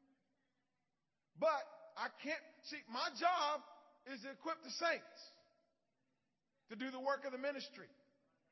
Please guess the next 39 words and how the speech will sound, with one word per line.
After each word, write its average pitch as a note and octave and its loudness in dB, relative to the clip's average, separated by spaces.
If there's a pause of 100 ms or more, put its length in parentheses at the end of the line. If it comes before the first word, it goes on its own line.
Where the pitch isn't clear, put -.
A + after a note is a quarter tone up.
(1160)
And C4+ 2 (360)
if, C#4+ -4 (160)
if, C#4+ -6 (200)
if C4+ -6 (100)
we're E4+ 2 (100)
focused D#4+ 2
on D4+ 2
the C4+ -2
wrong C#4+ 6
things, D4 2
and C4 -4
if B3 -2
these D#4 -8
things D4+ -2
are A#3 2 (200)
throwing D4 2
us C#4+ -2
off C#4+ -2
course, D#4 8 (360)
then C#4 2 (240)
when C4+ 0
you D#4 0 (200)
see F#4 2
the E4 -2
white E4 8
man, C#4+ 4
eh, C#4+ 0
oh, D4 2
when C#4 0
you D4 2
stand D#4+ 2
next E4 2
to D4+ 4
him C#4+ 2
in C4+ -2
the A3+ -6
grocery D#4 6
line, B3 2 (2750)
or, A#3+ 4